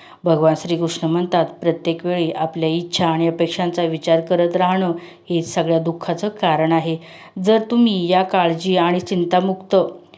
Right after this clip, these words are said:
होऊन तुमचं कर्तव्य करत राहिला, तर तुमच्या आयुष्यात नक्की आनंद येईल. माणसाचं मन कोणाचाही मित्र आणि कोणाचाही शत्रू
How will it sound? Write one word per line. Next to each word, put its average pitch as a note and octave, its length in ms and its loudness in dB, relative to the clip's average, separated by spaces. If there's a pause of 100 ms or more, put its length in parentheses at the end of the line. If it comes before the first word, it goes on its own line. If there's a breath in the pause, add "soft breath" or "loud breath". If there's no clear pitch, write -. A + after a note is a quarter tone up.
(260 loud breath)
होऊन F3+ 300 4 (100)
तुमचं F3 280 0
कर्तव्य F3+ 600 2
करत F#3 280 2
राहिला, F#3 380 0
तर E3 160 -2
तुमच्या E3 400 0
आयुष्यात E3 380 2 (160)
नक्की E3+ 360 -4
आनंद D#3+ 380 0
येईल. D3+ 260 -4 (520 loud breath)
माणसाचं E3 600 0
मन F3 300 2
कोणाचाही E3 720 0
मित्र F3 380 -2
आणि E3 360 0
कोणाचाही E3 640 0
शत्रू F#3 540 0